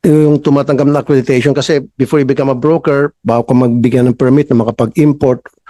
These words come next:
then dadaan ka dun sa accreditation, uh, may unit yan.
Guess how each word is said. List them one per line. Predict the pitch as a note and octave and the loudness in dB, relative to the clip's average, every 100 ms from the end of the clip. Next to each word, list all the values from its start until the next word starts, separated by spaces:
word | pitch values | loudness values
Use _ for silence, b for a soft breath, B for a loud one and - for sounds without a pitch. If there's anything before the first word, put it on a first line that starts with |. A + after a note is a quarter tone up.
| B B _ | B B _
then | C#3+ D3 C3+ C3+ | 0 2 2 2
dadaan | C3+ C#3 C#3 C3 | 0 -2 -2 -2
ka | C3 | 0
dun | B2+ | 0
sa | B2 B2+ | 0 -2
accreditation, | C3 A#2+ - A#2+ B2 C3+ C3+ B2+ D3 _ - | 0 0 0 0 2 2 2 0 -6 _ -6
uh, | - | -2
may | A#2+ B2 | 2 2
unit | B2 A#2+ A#2+ | 2 2 0
yan. | - C3 C#3+ | 0 0 0